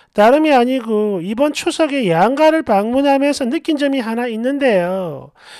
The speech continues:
그러니까 자식들이 이미 장성하고 결혼까지 했는데 이쯤 되면 솔직히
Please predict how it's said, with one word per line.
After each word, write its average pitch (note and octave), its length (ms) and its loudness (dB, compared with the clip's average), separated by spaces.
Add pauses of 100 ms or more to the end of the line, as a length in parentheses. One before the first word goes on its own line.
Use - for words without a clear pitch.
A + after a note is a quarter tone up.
(100)
그러니까 B3 1040 2
자식들이 D4 640 2
이미 D4 240 0
장성하고 C#4 800 0
결혼까지 C#4+ 600 2
했는데 B3 800 -6 (420)
이쯤 E4+ 320 -2
되면 E4+ 260 2
솔직히 D4+ 920 -4